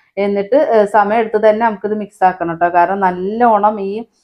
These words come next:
പഴവും തേങ്ങയും ശർക്കരപ്പാനിയും കൂടിയിട്ട് നമുക്ക് ഈ അവിലിന്റെ പൊടി മിക്സ് ആയിട്ട് കിട്ടണം. ഏ, അപ്പൊ അതുവരെ നമ്മൾ മിക്സ് ചെയ്ത് കൊടുക്കുക. പിന്നെ ഞാൻ ലാസ്റ്റ് ഒരു അര ടീസ്പൂ-, ഒരു മുക്കാൽ ടീസ്പൂൺ, ഏ, നെയ്യ് ചേർത്ത് കൊടുത്തിട്ടുണ്ട്. അത് നിങ്ങൾക്ക് വേണ്ടാന്നാണെങ്കിൽ ചേർക്കേണ്ട ആവശ്യമില്ല ട്ടോ.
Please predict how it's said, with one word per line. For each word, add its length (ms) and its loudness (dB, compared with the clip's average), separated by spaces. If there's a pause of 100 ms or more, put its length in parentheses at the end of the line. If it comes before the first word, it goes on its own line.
(360)
പഴവും 340 2
തേങ്ങയും 480 2
ശർക്കരപ്പാനിയും 760 0
കൂടിയിട്ട് 260 -4
നമുക്ക് 320 -4
ഈ 60 -2
അവിലിന്റെ 440 0
പൊടി 340 -4
മിക്സ് 320 -4
ആയിട്ട് 300 0
കിട്ടണം. 440 -6 (720)
ഏ, 40 0
അപ്പൊ 380 2
അതുവരെ 380 2
നമ്മൾ 280 0
മിക്സ് 220 -8
ചെയ്ത് 140 2
കൊടുക്കുക. 340 -2
പിന്നെ 220 -2
ഞാൻ 120 4
ലാസ്റ്റ് 520 2
ഒരു 340 4
അര 160 2
ടീസ്പൂ-, 380 -4
ഒരു 60 -2
മുക്കാൽ 400 0
ടീസ്പൂൺ, 560 -2 (100)
ഏ, 120 -4
നെയ്യ് 300 -4
ചേർത്ത് 240 0
കൊടുത്തിട്ടുണ്ട്. 520 -4
അത് 360 0 (420)
നിങ്ങൾക്ക് 240 -2
വേണ്ടാന്നാണെങ്കിൽ 840 2
ചേർക്കേണ്ട 500 0
ആവശ്യമില്ല 480 0
ട്ടോ. 220 -2